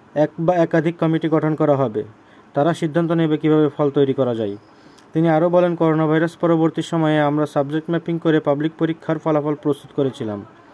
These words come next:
সেই কমিটিটা এখনও রয়েছে। এ কমিটি এখন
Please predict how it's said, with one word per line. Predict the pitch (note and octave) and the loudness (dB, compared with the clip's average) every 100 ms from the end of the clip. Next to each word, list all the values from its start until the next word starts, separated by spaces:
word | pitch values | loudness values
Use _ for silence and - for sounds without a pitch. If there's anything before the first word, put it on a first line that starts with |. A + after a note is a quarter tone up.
| - - - - - | -20 -20 -20 -20 -16
সেই | - E3 E3+ | -2 0 2
কমিটিটা | E3+ E3 E3+ E3+ | 2 0 0 2
এখনও | F3 D#3 E3+ E3+ | 2 2 2 2
রয়েছে। | E3 E3 E3 F3+ F#3+ C4 - - - - - - C#4+ D#4+ - - - - - - - - | 4 4 2 -2 -2 -4 -18 -20 -20 -20 -20 -20 -20 -20 -20 -20 -20 -20 -20 -20 -20 -8
এ | - E3+ | -2 0
কমিটি | F3 F3+ E3+ E3+ | 2 0 0 2
এখন | D#3 - F3 | 4 2 2